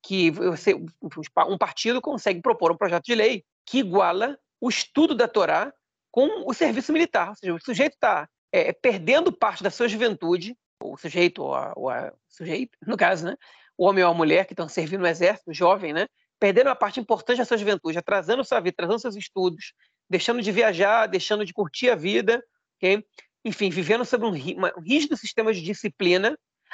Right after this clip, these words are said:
arriscando as suas vidas, ok? Pra um sujeito vir e igualar o estudo da Torá a isso, né?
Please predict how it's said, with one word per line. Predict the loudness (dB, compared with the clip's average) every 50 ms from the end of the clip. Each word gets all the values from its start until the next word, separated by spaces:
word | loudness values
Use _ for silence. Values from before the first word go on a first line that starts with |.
| -20 _ _
arriscando | -2 0 0 0 -2 -2 -4 -8 -2 2 4 4 4 4
as | 2 0 2
suas | 2 2 2 2 0
vidas, | -4 -4 -4 -2 -2 -2 -4 -4 -6 -10 -16 _ _ _ _
ok? | -8 -6 -6 -6 -8 -12 _ _ _ _ _ _ _
Pra | 0 0
um | 2
sujeito | 2 0 0 2 2 2 0 0 -4
vir | -6 -2 -2 -2 0 0 -2
e | -2 -2 0 0 0 0
igualar | 2 4 4 4 4 4 2 2 2 0 -4 -8 _ _ _ _ _ _ _
o | -2 -2
estudo | 0 0 -2 -4 -2 -2 -2 0 2
da | 2 2
Torá | 2 4 4 4 4 4 0 -2 -4 -8 _ _ _
a | -4 -2 -2
isso, | 0 0 0 -2 -2 -4 -10 -16 -18 -12
né? | -8 -2 -2 -2 -2